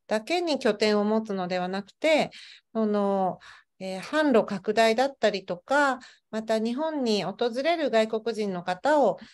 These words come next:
どんどん、あの、進めて、そのおつなぎをするとか、あの、若者たちが希望を持って、えー、生きれる希望の道筋というのを切り開いていきたいなという思いが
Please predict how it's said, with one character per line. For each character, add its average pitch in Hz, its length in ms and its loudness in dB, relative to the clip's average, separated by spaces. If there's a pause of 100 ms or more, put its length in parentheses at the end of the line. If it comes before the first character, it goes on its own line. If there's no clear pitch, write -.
(200)
ど 214 160 2
ん 208 60 0
ど 190 80 0
ん、 160 180 -4 (140)
あ 180 180 -4
の、 175 80 0
進 175 320 -4
め 185 120 0
て、 262 240 2
そ 254 120 -2
の 190 140 2
お 180 40 -4
つ 180 140 -6
な 190 160 0
ぎ 180 100 -4
を 180 120 -4
す 202 180 -8
る 202 180 -2
と 190 160 2
か、 262 460 2 (580)
あ 185 240 -2
の、 175 680 -4 (120)
若 202 320 2
者 320 320 0
た 294 180 2
ち 190 180 -8
が 170 320 2 (1080)
希 214 160 -6
望 254 280 4
を 302 60 4
持 330 140 2
っ 339 40 -4
て、 254 460 2 (480)
え 202 200 -2
ー、 - 20 -6
生 196 80 -10
き 233 100 -2
れ 254 160 6
る 190 260 2 (360)
希 208 100 -12
望 254 200 2
の 277 200 2
道 269 140 0
筋 262 520 -4
と 269 100 2
い 294 100 4
う 311 80 0
の 208 160 2
を 175 60 -6
切 220 220 -4
り 220 80 -6
開 277 180 2
い - 20 -6
て 240 160 -2
い 170 60 -8
き - 100 -20
た 185 160 2
い 160 80 -4
な 240 160 0
と 175 240 0 (140)
い 196 100 -4
う 185 260 -4 (320)
思 208 220 0
い 180 80 -4
が 160 300 -6